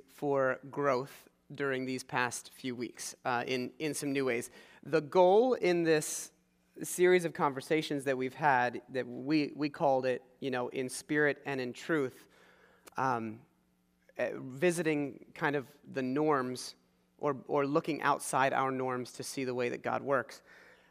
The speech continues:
Uh, this challenging of our norms is something that we don't just do naturally. We have to be guided into it. We have to, we have to have opportunities where we specifically rethink, "Okay, what am I used to? What do I assume is the normal?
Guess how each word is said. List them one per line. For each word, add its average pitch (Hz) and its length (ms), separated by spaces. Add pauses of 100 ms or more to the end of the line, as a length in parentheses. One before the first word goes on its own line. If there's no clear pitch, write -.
(100)
Uh, 123 300 (680)
this 156 240
challenging 196 680
of 160 120
our 143 120
norms 143 480
is 156 200
something 185 380
that 170 140
we 156 140
don't 170 300
just 170 320 (560)
do 180 200
naturally. 147 720
We 156 140
have 151 200
to 180 80
be 151 120
guided 143 440
into 123 340
it. - 140
We 143 140
have 156 220
to, 143 180 (340)
we 165 140
have 175 160
to 180 80
have 175 260
opportunities 156 720 (200)
where 147 320
we 139 320
specifically 170 760
rethink, 147 440
"Okay, 151 340 (280)
what 175 300
am 247 80
I 196 80
used 170 380
to? 226 120
What 185 140
do 208 120
I 185 100
assume 190 420
is 175 120
the 156 100
normal? 135 480